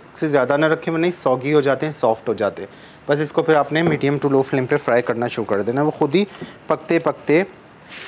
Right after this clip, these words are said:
ठंडे होंगे ना, तो अच्छे पकेंगे। लोग क्या करते हैं, निकाल के कबाब, शामी कबाब रख देते हैं, वो नरम हो जाते हैं हलवे की तरह, फिर आप fry कर रही होती हैं,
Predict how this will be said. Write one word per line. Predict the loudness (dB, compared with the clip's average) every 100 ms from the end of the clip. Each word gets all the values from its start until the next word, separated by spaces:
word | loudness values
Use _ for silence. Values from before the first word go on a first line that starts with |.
| -14 -16 -4
ठंडे | 0 2 4
होंगे | 4 2
ना, | 2
तो | 0
अच्छे | -2 -2
पकेंगे। | -2 -2 -2 -4
लोग | 2 2 4
क्या | 2
करते | 2 0 0
हैं, | -4 -6 -4
निकाल | -2 2 2 2
के | 0
कबाब, | -2 0 2 2
शामी | 2 -2 0
कबाब | 0 0
रख | 0
देते | -2 -2
हैं, | -2
वो | 0
नरम | 0 2 0
हो | -2
जाते | -2 -2
हैं | -2
हलवे | -2 -4
की | -4
तरह, | -4 -4
फिर | -2 -2
आप | -2
fry | 0 0
कर | 0 -2
रही | -2
होती | -4
हैं, | -4